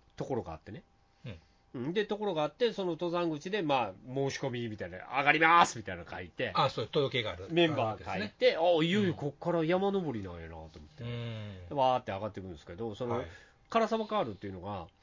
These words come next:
Speaker 2: うん。
Speaker 1: えーと、要は、雪が、えー、山肌を削ってできた、
Speaker 2: はい。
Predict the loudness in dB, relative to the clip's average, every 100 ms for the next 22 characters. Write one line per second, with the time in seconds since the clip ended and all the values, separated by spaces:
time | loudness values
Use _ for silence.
0 | _ -8 -8 -10 -16 -8 -4 -2 -4 -8
1 | -12 -20 _ -12 -2 0 2 0 -4 -12
2 | -10 2 2 2 0 4 4 4 0 -4
3 | -4 0 2 4 4 4 4 4 2 0
4 | -2 -4 -8 -8 -4 -4 -4 0 4 4
5 | 2 -4 -12 -4 -4